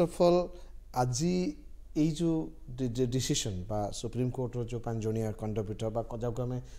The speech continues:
ହାଇଏଷ୍ଟ କ-, କନଷ୍ଟିଚ୍ୟୁସନ୍ ବେଞ୍ଚ ବୋଲି କହୁ, ଯୋଉ ରାୟ ଦେଇଛନ୍ତି, ଇଏ ସାରା ପୃଥିବୀକୁ ଚକିତ କରିବ। ମୋର ଧାରଣା, ସମଗ୍ର ପୃଥିବୀ ଜାଣିଥିଲେ ଯେ ଇଏ ଏମିତି ଏକ ବିବାଦ, ୟାକୁ ଭାରତୀୟ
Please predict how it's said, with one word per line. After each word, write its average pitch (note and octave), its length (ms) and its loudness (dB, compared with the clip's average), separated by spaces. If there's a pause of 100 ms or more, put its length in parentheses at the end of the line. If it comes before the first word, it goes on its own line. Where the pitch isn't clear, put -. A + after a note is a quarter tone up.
(200)
ହାଇଏଷ୍ଟ D3 400 6
କ-, C3 320 -4
କନଷ୍ଟିଚ୍ୟୁସନ୍ C3+ 680 0
ବେଞ୍ଚ G#2 200 -2
ବୋଲି F2 240 -6
କହୁ, F#2 200 -8 (360)
ଯୋଉ A#2+ 120 4
ରାୟ A2+ 200 2
ଦେଇଛନ୍ତି, G2+ 480 -6 (760)
ଇଏ D3+ 100 6
ସାରା D#3 440 6
ପୃଥିବୀକୁ D3 520 -4
ଚକିତ - 340 -6
କରିବ। - 260 -10 (1700)
ମୋର E3 280 6
ଧାରଣା, G2+ 380 0 (640)
ସମଗ୍ର E3+ 560 2
ପୃଥିବୀ A#2+ 480 -2 (760)
ଜାଣିଥିଲେ A2 560 -2 (760)
ଯେ D#3+ 180 8 (320)
ଇଏ F3 300 6
ଏମିତି E3+ 300 4
ଏକ D#3 160 4
ବିବାଦ, G#2+ 420 2 (600)
ୟାକୁ C3 240 2
ଭାରତୀୟ C#3+ 500 0